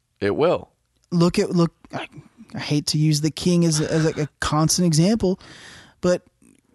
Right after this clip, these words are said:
Speaker 2: Conor McGregor throws a dolly through a Greyhound, and pay-per-view buys go up the next day.
Speaker 1: Yep.
Speaker 2: For a, for a card that, that, that sucked.
Speaker 1: Yeah.
Speaker 2: That
Speaker 1: 'Cause
Speaker 2: card,
Speaker 1: people
Speaker 2: the,
Speaker 1: are
Speaker 2: the
Speaker 1: gonna be
Speaker 2: card
Speaker 1: looking to see
Speaker 2: sucked.
Speaker 1: what's gonna happen.
Speaker 2: Well, 'cause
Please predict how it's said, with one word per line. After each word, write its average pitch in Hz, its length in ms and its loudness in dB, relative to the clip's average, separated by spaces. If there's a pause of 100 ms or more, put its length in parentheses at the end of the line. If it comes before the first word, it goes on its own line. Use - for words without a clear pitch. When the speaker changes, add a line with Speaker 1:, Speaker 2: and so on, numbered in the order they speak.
(200)
Speaker 2:
Conor 143 300 2
McGregor 180 460 2
throws 170 220 2
a 180 40 2
dolly 185 440 2
through 165 180 2
a 170 60 2
Greyhound, 160 800 2
and 160 360 2
pay-per-view 190 440 2
buys 170 320 2
go 160 180 2
up 147 120 -2
the 151 80 0
next 139 240 -2
day. 87 280 -6 (140)
Speaker 1:
Yep. 120 160 -2 (680)
Speaker 2:
For 214 380 0
a, - 40 -2
for 208 220 0
a 190 40 0
card 196 380 0
that, 170 140 -2 (160)
that, 170 300 0 (500)
that 170 240 -2
sucked. - 580 -2 (260)
Speaker 1:
Yeah. 104 240 0 (840)
Speaker 2:
That 170 140 0
Speaker 1:
'Cause - 100 -2
Speaker 2:
card, 190 180 2
Speaker 1:
people 160 220 0
Speaker 2:
the, 117 80 4
Speaker 1:
are 117 100 2
Speaker 2:
the 104 80 0
Speaker 1:
gonna 95 100 0
be - 100 0
Speaker 2:
card 190 100 2
Speaker 1:
looking 135 280 2
to 185 120 2
see 117 80 0
Speaker 2:
sucked. 95 120 0
Speaker 1:
what's 95 180 0
gonna 95 160 -4
happen. 87 420 -4
Speaker 2:
Well, 240 280 2
'cause 185 300 0